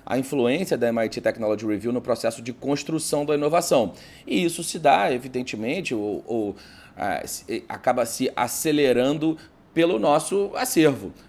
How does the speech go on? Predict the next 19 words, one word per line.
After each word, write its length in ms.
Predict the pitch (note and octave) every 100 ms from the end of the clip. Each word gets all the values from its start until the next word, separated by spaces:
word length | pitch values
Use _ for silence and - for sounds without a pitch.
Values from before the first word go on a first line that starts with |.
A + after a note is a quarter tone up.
| -
Quando 260 | - C3 C3+
a 100 | B2+
gente, 600 | A#2+ C#3 C#3 C#3 B2 G2+ - - -
é, 300 | - A2+ E2+ -
gera 640 | G2 C3 D3+ D#3+ B2+ G#2
essa, 640 | C2+ A2 - A2 G#2 E2
essa 340 | G#2 A2 A#2+ G#2+
roda, 720 | F#2+ A#2 A#2+ G2 A2 F#2+ E2+ - - -
ou, 240 | - A#2 A#2
ou 260 | B2+ A2 -
gira 520 | G2 G2+ F#3+ A3+ C#3+
essa 300 | A2+ A#2+ B2
roda, 420 | A#2 C#3 C3+ A#2+ B2
melhor 360 | A2+ B2 B2
dizendo, 540 | A2+ A2+ A#2+ A#2 G2+ F2+ - - -
há, 320 | - B2 - B2
há 60 |
tanto 460 | - D#3+ F3 F3 A#2+
tempo, 580 | - C3+ F3 - G#2+